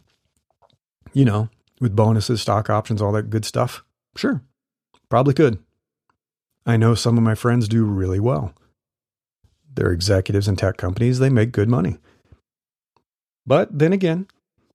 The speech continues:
I'd probably have to be kissing up to some narcissistic boss or sociopathic boss every day. I work with clients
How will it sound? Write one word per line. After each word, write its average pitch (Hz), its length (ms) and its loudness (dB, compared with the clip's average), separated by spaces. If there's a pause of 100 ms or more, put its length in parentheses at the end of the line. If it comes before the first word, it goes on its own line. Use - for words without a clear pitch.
(520)
I'd 113 280 0
probably 120 420 2
have 117 240 2
to - 60 -8
be 113 120 -2
kissing 127 480 -2
up 120 140 -2
to 123 60 -4
some 117 360 2
narcissistic 113 840 -2
boss 113 480 2
or 107 60 -4
sociopathic 117 1040 -2
boss 110 420 2 (680)
every 92 280 -4
day. 117 340 -4 (960)
I 107 100 -2
work 117 320 0
with 131 140 -2
clients 113 640 0